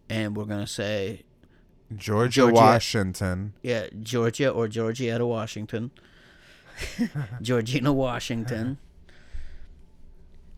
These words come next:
Speaker 1: had nice teeth. Not wooden teeth. Nice teeth.
Speaker 2: And big tits.
Speaker 1: <laughs>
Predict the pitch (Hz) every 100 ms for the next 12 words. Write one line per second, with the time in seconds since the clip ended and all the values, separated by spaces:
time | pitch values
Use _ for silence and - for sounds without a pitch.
0 | - - 110 107 - 110 110 113 - -
1 | - - - - _ _ - 90 85 120
2 | 127 104 - 78 - - - - - -
3 | _ _ _ _ _ 113 104 101 - 78
4 | - 90 85 92 87 85 - 92 85 -
5 | - - -